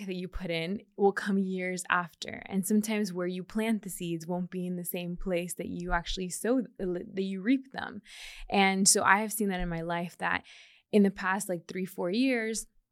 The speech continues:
certain relationships that I have built and people that I met, like, from years ago are coming back around now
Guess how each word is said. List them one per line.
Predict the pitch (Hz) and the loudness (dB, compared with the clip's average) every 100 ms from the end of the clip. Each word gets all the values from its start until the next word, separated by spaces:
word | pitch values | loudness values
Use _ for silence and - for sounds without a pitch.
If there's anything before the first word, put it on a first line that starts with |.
| _ _ _ - - | _ _ _ -20 -8
certain | - 226 220 220 214 190 | 2 4 4 4 2 2
relationships | 185 180 202 - 190 - - - - | 0 0 0 -2 -2 -2 -4 -4 -2
that | 190 175 | 0 0
I | |
have | 190 190 170 | 0 -4 0
built | 185 175 | 2 2
and | - 190 185 | 0 -4 -2
people | 208 208 | -4 -4
that | 190 | -2
I | |
met, | 185 185 - | -2 -2 -4
like, | 190 | -8
from | - 202 190 | -2 2 2
years | 196 208 220 185 | 4 4 4 2
ago | 175 - - | -2 -2 0
are | 196 | -2
coming | 185 202 202 | 0 2 2
back | 185 175 190 | 0 -4 -4
around | 170 165 165 185 | -4 -4 -4 -4
now | 170 151 160 208 | -2 0 0 2